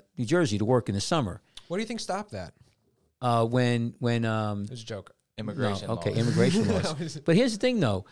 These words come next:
Speaker 1: Um, we, we tried to hire, you know, a couple of these guys. We had one guy show up, and I remember the guy. I liked him. He,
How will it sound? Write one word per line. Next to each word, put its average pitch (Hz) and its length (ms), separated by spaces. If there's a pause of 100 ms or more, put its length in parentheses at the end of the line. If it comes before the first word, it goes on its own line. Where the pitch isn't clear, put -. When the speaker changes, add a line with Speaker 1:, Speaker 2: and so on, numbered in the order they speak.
(240)
Speaker 1:
Um, 117 380 (140)
we, 156 140
we 160 140
tried 190 240
to 185 80
hire, 190 500
you 139 80
know, 113 80
a 101 60
couple 123 140
of - 60
these 107 120
guys. 110 220
We 151 120
had 190 140
one 208 180
guy 135 280
show 147 240
up, 127 120
and 113 60
I 113 40
remember 208 240
the 165 60
guy. 95 220
I 104 80
liked 165 300
him. 92 80
He, 107 240